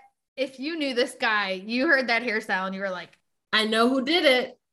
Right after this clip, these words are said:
Speaker 1: I, yeah, or I have a, I have a good idea. Like, that's a pretty distinctive hairstyle. And they even went to, like, all of the,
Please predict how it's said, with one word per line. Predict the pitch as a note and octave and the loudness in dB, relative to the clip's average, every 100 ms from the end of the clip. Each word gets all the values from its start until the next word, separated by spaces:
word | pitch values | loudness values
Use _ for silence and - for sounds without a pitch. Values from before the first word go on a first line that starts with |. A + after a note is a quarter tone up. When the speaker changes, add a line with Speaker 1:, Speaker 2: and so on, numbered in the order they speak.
| _ _ - | _ _ -2
Speaker 1:
I, | A#3+ | -2
yeah, | A#3+ B3 A#3 G3 F3 - | 0 0 2 0 -2 -2
or | A#3 | 0
I | A#3+ | 2
have | B3+ B3 | 0 -4
a, | A#3 - | -8 -6
I | A3 | -4
have | A3 | -2
a | A3 | -4
good | A3 A3 | -2 -2
idea. | G#3 G3 F#3 C3 D3+ G#3+ | -2 -6 -12 -14 -14 -10
Like, | A3 G#3+ | -8 -4
that's | A#3+ C4 C4+ A#3+ | 0 0 -2 -6
a | B3+ | -8
pretty | B3+ - C#4+ C4+ B3+ | -8 -4 -2 0 -2
distinctive | A3+ A#3+ B3 G#3+ G#3+ G#3+ | -4 -6 -8 -10 -10 -10
hairstyle. | F3+ F#3 - D#3 D3 - G#3+ _ - - | -12 -14 -14 -16 -16 -18 -20 _ -8 -2
And | D4 | 2
they | E4+ | 2
even | E4 E4+ G4+ F#4+ | 2 2 2 2
went | F4+ | 0
to, | F4+ | 2
like, | D#4+ D#4 - | 0 0 -2
all | C4+ C4+ C4+ C#4 C4+ | -2 0 0 0 -2
of | C4 B3+ A3+ | -4 -6 -2
the, | A#3 A3+ G3 | -2 0 -4